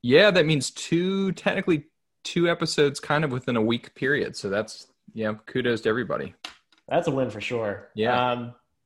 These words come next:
Speaker 2: so it's been a good week. We've had a lot of conversations already on just a Thursday. Um, you should also know that Mac and I got together this weekend, which was crazy. It's strange to get together in person with people.
Speaker 1: In
Speaker 2: Uh,
Speaker 1: person.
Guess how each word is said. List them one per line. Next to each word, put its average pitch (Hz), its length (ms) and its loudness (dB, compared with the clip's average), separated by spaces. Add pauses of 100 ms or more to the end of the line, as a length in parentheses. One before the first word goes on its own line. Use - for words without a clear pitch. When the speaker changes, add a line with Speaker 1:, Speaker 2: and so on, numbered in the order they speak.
(160)
Speaker 2:
so 151 400 6
it's - 180 -14
been 226 200 6
a - 20 4
good 202 160 6
week. 196 260 4
We've 156 140 2
had 147 360 4
a 147 60 -2
lot 147 200 6
of 147 60 -2
conversations 147 580 0
already 135 720 2
on 131 260 0
just 127 220 -4
a 117 40 -6
Thursday. 127 720 0 (400)
Um, 110 440 -4 (440)
you 160 120 -4
should 220 160 2
also 254 340 6
know 151 240 4
that 143 400 2
Mac 214 300 0
and 190 80 -2
I 156 120 2
got 151 240 2
together 143 520 0
this 196 260 -4
weekend, 208 560 -2
which 156 260 2
was 135 240 -2 (460)
crazy. 175 480 2
It's 156 320 -2
strange 160 460 -2
to 151 60 -6
get 156 140 0
together 156 320 2
in 127 60 -6
person 151 380 -4
with 175 180 -8
people. 202 520 -2 (240)
Speaker 1:
In 131 160 2
Speaker 2:
Uh, 131 140 2
Speaker 1:
person. 120 440 2